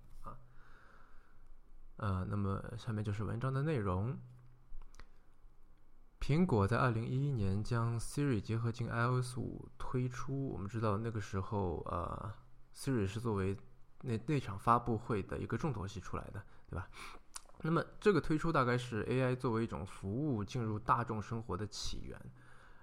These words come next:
然后接下来出场的重量级选手我们都知道，比方说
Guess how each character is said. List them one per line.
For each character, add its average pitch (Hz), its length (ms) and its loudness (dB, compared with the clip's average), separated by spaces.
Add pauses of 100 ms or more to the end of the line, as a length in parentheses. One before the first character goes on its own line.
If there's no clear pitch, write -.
(140)
然 110 80 0
后 104 40 0
接 120 100 0
下 120 140 2
来 104 200 2
出 - 180 -2
场 101 180 -2
的 95 80 0
重 120 160 -2
量 110 100 2
级 107 120 -2
选 107 180 -2
手 107 180 0
我 87 60 0
们 92 80 -4
都 101 140 0
知 117 160 -6
道， 107 340 4
比 - 80 -6
方 90 160 -2
说 98 380 0